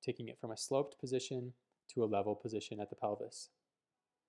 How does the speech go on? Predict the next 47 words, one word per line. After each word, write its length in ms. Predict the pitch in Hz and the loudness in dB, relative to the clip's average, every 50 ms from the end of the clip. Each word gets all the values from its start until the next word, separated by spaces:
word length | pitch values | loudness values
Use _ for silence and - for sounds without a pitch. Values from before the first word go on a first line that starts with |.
| _ _ _ _ _ _ _ _ _ _ _ _ _ _ | _ _ _ _ _ _ _ _ _ _ _ _ _ _
So 80 | - - | -10 -8
the 80 | - 110 | -6 -6
single 300 | - - 165 170 175 170 | 0 0 2 4 6 6
leg 160 | 151 123 110 | 6 6 6
deadlift, 300 | 117 107 104 120 135 131 - | 4 4 4 4 0 -2 -2
we're 100 | - 127 | -4 -4
gonna 80 | 117 107 | -2 -2
see 120 | - - 143 | -2 -2 -2
some 160 | - 131 120 | -2 -2 -6
crossover 580 | - - 151 160 170 156 - 127 107 107 101 | -2 4 6 6 6 4 2 0 2 2 2
now 200 | 101 101 101 104 | 2 2 2 2
between 420 | 104 107 - - - 123 117 113 110 | 2 0 -2 -4 -4 -4 -2 -2 -2
the 80 | 107 | -4
glute 280 | 98 - 127 127 - - | -2 2 2 2 2 0
medius 280 | 127 120 123 123 - - | 0 0 0 0 0 0
exercises 800 | 123 - - 127 - - 120 117 120 113 127 131 143 143 - - _ _ _ _ _ _ - | -2 -2 -4 -4 0 4 4 4 4 4 2 0 0 -2 -6 -12 _ _ _ _ _ _ -6
and 100 | 120 110 | -4 -4
the 60 | 107 | 0
glute 260 | 107 117 117 113 - | 2 2 2 2 2
max 260 | 107 110 113 - - | 0 0 0 0 -2
exercises. 760 | - 101 - - 107 - - - - - - - - - - - _ _ _ _ _ _ _ _ _ _ | -4 -4 -4 -6 -6 -4 -4 -4 -4 -6 -8 -10 -12 -14 -16 -18 _ _ _ _ _ _ _ _ _ _
If 140 | 117 104 - | -4 0 0
we 80 | 120 | -2
can 140 | 101 - 107 | -2 0 0
work 180 | 110 123 139 - 151 | 2 0 2 2 0
on 120 | 143 135 | 0 0
the 80 | 127 113 | 0 -4
glute 300 | 110 - 117 117 - - | -2 0 0 0 0 0
medius 420 | 131 117 113 123 143 160 160 - - | -4 -4 -2 2 2 2 2 0 0
here 260 | - 120 110 113 120 | 2 4 4 4 4
with 100 | 117 117 | 2 0
a 60 | 123 | -4
single 260 | - - 131 127 123 | -4 -2 -2 0 4
leg 180 | 123 131 131 127 | 4 4 4 4
deadlift, 500 | - 104 101 101 107 123 127 - - - - _ _ _ _ _ _ _ _ | 4 2 2 4 2 0 0 -2 -10 -20 -20 _ _ _ _ _ _ _ _
we 80 | 120 | -8
can 80 | 107 104 - | -8 -4 -2
keep 200 | - 175 175 - | 0 0 2 2
the 80 | 135 | 0
knee 200 | 113 113 117 120 | 0 2 0 0
at 120 | 120 110 110 | 2 2 0
a 20 | |
twenty 340 | - - - - 143 147 151 | -2 -4 -4 -2 -2 0 0
to 80 | 147 139 | 0 0
thirty 240 | - 139 127 120 113 - | 2 0 0 0 -2 -4
degree 260 | 120 113 117 110 107 | -4 -2 0 0 2
bend, 380 | 104 110 107 110 117 165 175 | 2 2 2 2 2 0 -2